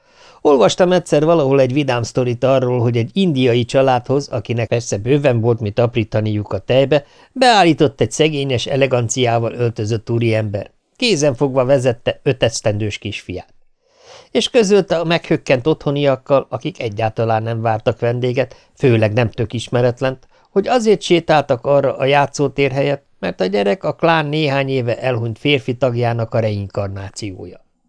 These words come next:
Arrafelé elfogadott dolog a lélekvándorlás. De ezek nem csak piszkos gazdagok,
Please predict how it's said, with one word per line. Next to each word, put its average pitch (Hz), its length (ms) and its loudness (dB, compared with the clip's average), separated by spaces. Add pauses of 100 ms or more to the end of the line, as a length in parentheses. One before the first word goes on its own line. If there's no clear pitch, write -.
(680)
Arrafelé 185 640 4
elfogadott 123 640 0
dolog 120 280 2
a 117 40 2
lélekvándorlás. 110 1120 0 (320)
De 254 160 0
ezek 220 300 2
nem 220 160 -4
csak - 240 -2
piszkos 123 400 0
gazdagok, 113 600 0